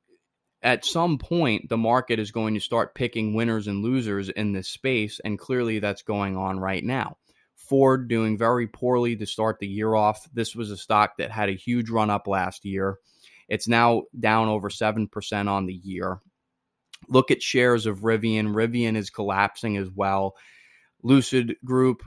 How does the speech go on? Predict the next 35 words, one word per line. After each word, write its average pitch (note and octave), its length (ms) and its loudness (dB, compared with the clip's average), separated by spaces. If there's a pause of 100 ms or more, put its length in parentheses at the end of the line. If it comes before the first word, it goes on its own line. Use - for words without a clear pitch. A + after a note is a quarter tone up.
(160)
uh, G2 300 2
Lordstown A2+ 640 0
Motors, A2 600 0 (300)
all C#3 220 8
of D#3 100 4
these C3 200 0
highly A#2+ 360 4
speculative A2 840 -2
electric G#2+ 420 -2
vehicle A2+ 400 0
companies G2+ 540 -4
that G2+ 160 -8
still B2 260 0
have, A2 340 2 (540)
uh, G#2 160 2
barely A#2+ 460 2
established A2 720 0
any G2+ 220 -2
manufacturing G2+ 920 -2
presence G2 560 -2
or G#2 120 -4
any G2 320 -4 (240)
market A2+ 340 0
share G#2 260 -2
of F#2+ 100 -6
vehicles G2 380 -6
on G2 160 -2
the F2+ 80 -6
road G2+ 460 -2 (440)
are A#2+ 140 2
continuing C3 720 -2
to G#2+ 100 -14
crash G#2 420 -2
and G2+ 140 -8
burn A2 480 0